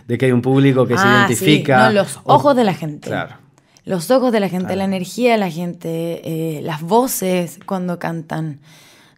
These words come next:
Speaker 2: Em, creo que pa eso, eso pa mí es éxito, irme a
Speaker 1: Mm.
Speaker 2: dormir y, eh,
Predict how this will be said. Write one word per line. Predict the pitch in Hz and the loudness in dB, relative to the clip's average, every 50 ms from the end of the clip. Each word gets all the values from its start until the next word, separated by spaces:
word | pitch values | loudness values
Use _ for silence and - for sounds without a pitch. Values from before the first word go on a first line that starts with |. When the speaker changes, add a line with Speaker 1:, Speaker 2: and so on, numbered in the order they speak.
| _ _ _ _ | _ _ _ _
Speaker 2:
Em, | - 156 143 147 160 160 156 - - 62 - - - - - - - - | -10 -10 -8 -8 -8 -8 -8 -8 -8 -8 -10 -10 -12 -12 -12 -14 -14 -14
creo | _ - 214 226 | _ -6 -4 -4
que | 214 208 | -4 -4
pa | 202 208 | -4 -4
eso, | 226 226 - 247 | -4 -4 -4 -6
eso | 202 185 - 190 | -6 -6 -4 -4
pa | 180 170 160 | -4 -4 -4
mí | 160 156 151 147 | -4 -6 -6 -8
es | - | -10
éxito, | 160 - - - - - 147 | -10 -10 -10 -10 -8 -6 -6
irme | 156 - 175 175 | -4 -4 -2 -2
a | 175 180 | -2 -2
Speaker 1:
Mm. | |
Speaker 2:
dormir | 170 175 180 180 180 180 170 - - _ _ _ - - - | -2 -2 -4 -4 -4 -4 -6 -10 -14 _ _ _ -20 -16 -12
y, | - 175 160 156 | -12 -10 -10 -10
eh, | 151 - _ _ - - | -12 -14 _ _ -20 -20